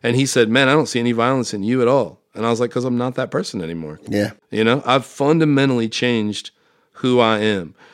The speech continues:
Speaker 1: And the people who knew me then are like, "Dude, I can't even understand how you're this calm." And the people who know me now go, "I can't even imagine you mad," you know?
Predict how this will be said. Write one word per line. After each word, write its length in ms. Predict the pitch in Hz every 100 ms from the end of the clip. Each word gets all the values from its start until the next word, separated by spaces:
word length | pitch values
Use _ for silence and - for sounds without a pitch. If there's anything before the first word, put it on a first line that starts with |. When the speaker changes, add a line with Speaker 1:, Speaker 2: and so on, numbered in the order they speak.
| _
Speaker 1:
And 100 | 127
the 80 | 127
people 260 | 139 156 151
who 100 | 151
knew 120 | 143
me 140 | 139
then 220 | 123 131 143
are 80 | 113
like, 220 | 107 92
"Dude, 140 | 117
I 100 | 113
can't 220 | - 120
even 180 | 120 117
understand 440 | 113 104 110 110 92
how 100 | 101
you're 140 | 101
this 200 | 92 92
calm." 400 | - 101 92 - _ _ - -
And 100 | 113
the 60 | 120
people 240 | 139 139
who 100 | 139
know 140 | 131 123
me 100 | 117
now 320 | 135 156 135
go, 160 | 113
"I 80 | 107
can't 220 | - 113
even 160 | 117 113
imagine 360 | 104 110 107 98
you 60 |
mad," 360 | 95 107 110 - _ _ -
you 140 | 107
know? 200 | 107